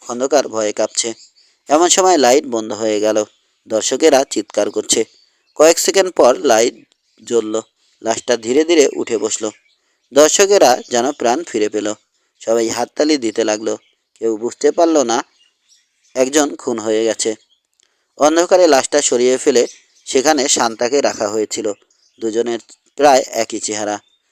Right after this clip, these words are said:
তাছাড়া একই পোশাক থাকার কারণে কেউ চিনতে পারেনি। ম্যানেজারের এই দ্রুত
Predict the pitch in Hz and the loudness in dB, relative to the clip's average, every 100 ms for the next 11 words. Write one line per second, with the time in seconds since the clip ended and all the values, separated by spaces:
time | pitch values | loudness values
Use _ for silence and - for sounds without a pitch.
0 | _ - 107 - 117 95 123 147 156 160 | _ -10 -8 -2 -2 -2 0 0 0 0
1 | 160 170 - 165 139 120 147 _ _ _ | 0 0 0 -2 2 0 0 _ _ _
2 | 117 117 117 151 - 131 151 113 104 110 | -2 -2 -4 -6 -4 -4 -4 -8 -6 -6
3 | 104 107 104 107 - _ _ _ _ _ | -4 -4 -6 -10 -14 _ _ _ _ _
4 | _ 135 156 175 185 190 127 131 139 185 | _ 2 4 6 6 6 4 4 4 0
5 | - _ 123 123 127 | -8 _ _ -2 0